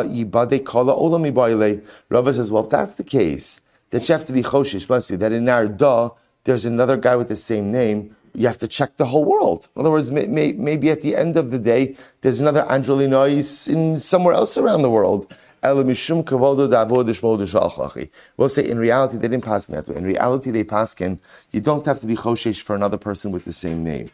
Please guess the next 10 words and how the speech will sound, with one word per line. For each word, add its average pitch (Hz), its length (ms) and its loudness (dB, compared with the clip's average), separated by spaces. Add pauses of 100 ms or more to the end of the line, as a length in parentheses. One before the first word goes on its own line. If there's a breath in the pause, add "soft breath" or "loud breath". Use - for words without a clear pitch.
(340 soft breath)
I, 123 200 0
so 107 180 -6
why 117 160 2
did 123 140 -2
they 104 100 -2
say 104 320 0
check - 560 -2 (160)
the - 120 -4
entire 104 380 0
Narda? 95 680 0